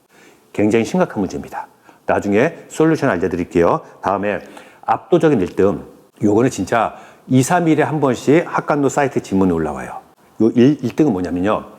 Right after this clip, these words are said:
우리 학원 요번에 인테리어 합니다. 인테리어. 인테리어 비용이 삼천만 원 들었어. 인테리어 삼천만 원.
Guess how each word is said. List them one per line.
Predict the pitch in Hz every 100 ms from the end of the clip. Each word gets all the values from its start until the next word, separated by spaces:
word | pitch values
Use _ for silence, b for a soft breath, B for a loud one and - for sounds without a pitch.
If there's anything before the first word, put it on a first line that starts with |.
| B B B
우리 | - 120
학원 | 143 147
요번에 | 120 120
인테리어 | 104 104 131 117
합니다. | 80 76 - - -
인테리어. | 98 101 90 98 139 B -
인테리어 | 117 143 139
비용이 | 131 123
삼천만 | 123 190 - 156
원 | 123
들었어. | 80 - - - - b b -
인테리어 | 113 123 107
삼천만 | 147 147 117 98
원. | 156